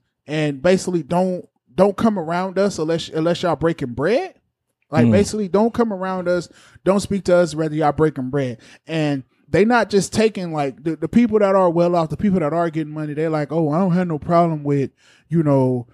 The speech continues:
Speaker 1: with the power, the powers that be." I'm not
Speaker 2: Powers
Speaker 1: gonna
Speaker 2: that
Speaker 1: say,
Speaker 2: be.
Speaker 1: I'm not gonna say white people because
Speaker 2: <laughs>
Speaker 1: I, no, I'm just saying 'cause I get along with mad white
Speaker 2: Yeah.
Speaker 1: people. So I'm not gonna say white people. I'm gonna say the powers that
Speaker 2: Powers
Speaker 1: be.
Speaker 2: that be.
Speaker 1: The people that are, the people that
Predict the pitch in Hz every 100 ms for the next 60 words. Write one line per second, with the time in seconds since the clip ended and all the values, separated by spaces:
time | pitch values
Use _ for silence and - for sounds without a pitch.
0 | _ - 139 127 - _ _ _ _ _
1 | _ _ _ _ _ _ _ 175 - 190
2 | 185 127 98 - _ - - 175 170 151
3 | 143 135 135 123 101 - - 101 98 101
4 | - 147 170 175 160 156 123 151 131 151
5 | 139 139 123 123 135 147 143 131 - -
6 | - - 190 277 262 185 208 - 233 156
7 | 160 202 208 196 190 185 165 175 180 202
8 | 294 269 147 135 - - - 208 254 254
9 | 220 - 214 202 185 170 180 208 214 185
10 | - 196 202 185 123 104 101 107 104 90
11 | 98 117 226 208 190 175 180 170 143 123
12 | 135 - 208 180